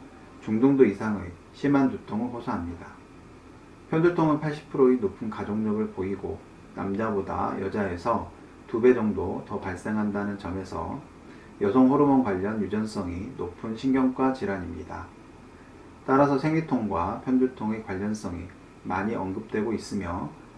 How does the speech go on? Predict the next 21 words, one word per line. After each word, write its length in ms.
실제 520
서로 300
영향을 380
주는 240
경우도 500
적지 380
않습니다. 640
환자분의 540
경우는 500
오히려 460
긴장성 720
두통의 560
동반 360
가능성이 760
의심되는데요. 1000
또 140
다른 440
원발 380
두통인 680
긴장성 520
두통은 560